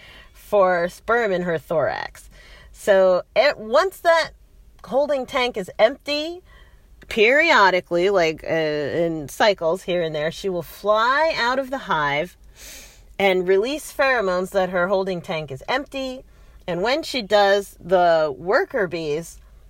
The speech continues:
will fly out and empty all of their sperm into her so that they can fill, fill, fill back up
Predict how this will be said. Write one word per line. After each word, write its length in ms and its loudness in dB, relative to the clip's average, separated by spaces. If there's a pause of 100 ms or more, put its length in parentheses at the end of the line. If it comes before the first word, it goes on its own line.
(640)
will 220 2
fly 560 0
out 380 0
and 240 -2
empty 520 -4
all 580 4
of 600 0
their 200 0
sperm 560 -8
into 420 -4
her 400 -4
so 200 -8
that 220 -6
they 160 -2
can 200 -10
fill, 380 0
fill, 280 0
fill 360 -2
back 300 -4
up 200 -2